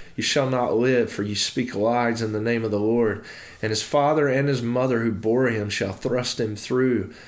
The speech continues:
when he prophesies. And in that day the false prophetic and prophets,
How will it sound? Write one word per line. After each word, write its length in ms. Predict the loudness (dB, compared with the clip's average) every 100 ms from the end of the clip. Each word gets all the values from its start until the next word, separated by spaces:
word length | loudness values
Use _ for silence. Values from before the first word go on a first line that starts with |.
| -8
when 120 | -2 -2
he 60 |
prophesies. 880 | 0 0 0 0 -2 0 -2 -4 -4
And 100 | -2
in 140 | 0 2
that 260 | 2 2
day 320 | 2 4 2
the 140 | 0 -2
false 380 | 0 0 0 -4
prophetic 720 | -4 -2 0 2 2 0 -4
and 120 | -6
prophets, 640 | 0 2 2 0 -4 -6